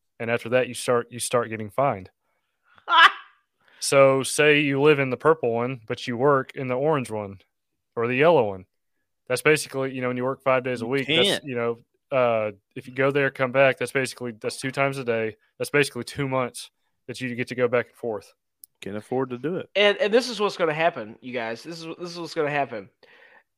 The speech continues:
Speaker 2: Despite everyone being pissed off and rioting and protesting this crap, the media, just like the Google search that we saw,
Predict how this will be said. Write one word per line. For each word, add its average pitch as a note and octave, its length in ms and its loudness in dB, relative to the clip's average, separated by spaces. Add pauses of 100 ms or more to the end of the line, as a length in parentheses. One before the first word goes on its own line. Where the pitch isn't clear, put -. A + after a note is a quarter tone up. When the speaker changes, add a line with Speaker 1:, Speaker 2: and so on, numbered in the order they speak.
(100)
Speaker 2:
Despite G3+ 720 8 (100)
everyone G#3 880 4 (120)
being F3 340 -4
pissed G3+ 320 -2
off F3+ 320 8 (140)
and D3+ 320 -2
rioting F#3 540 8
and D#3 140 -6
protesting F#3 560 -2
this C#3 160 -12
crap, C#3 380 -2 (760)
the E3+ 100 -4
media, A3+ 960 4 (180)
just G#3 300 -4
like A3 280 4
the A#3+ 60 -10
Google B3 360 -2
search - 340 -6
that E3 140 -2
we E3 100 -10
saw, D#3+ 480 -2